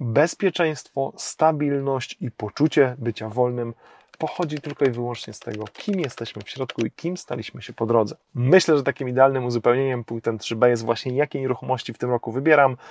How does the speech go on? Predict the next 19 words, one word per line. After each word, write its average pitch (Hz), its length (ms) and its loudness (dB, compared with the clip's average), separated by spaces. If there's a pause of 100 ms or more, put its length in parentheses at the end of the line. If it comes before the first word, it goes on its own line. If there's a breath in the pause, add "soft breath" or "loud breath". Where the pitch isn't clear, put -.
(160 loud breath)
O 127 100 2
tym 120 180 -2
właśnie 117 360 0
mówię 113 160 -6
na 113 100 -2
konferencji, 131 580 -2
więc 110 320 -10
link 117 300 -6
masz 120 320 -8
poniżej. 147 580 4 (640 loud breath)
Jeżeli 190 200 8
zgadzasz 156 400 6
się 117 160 -6
z - 60 -16
tym, 127 240 -12
co 180 200 6
mówiłem 135 600 0
w - 60 -20
kontekście 117 760 -2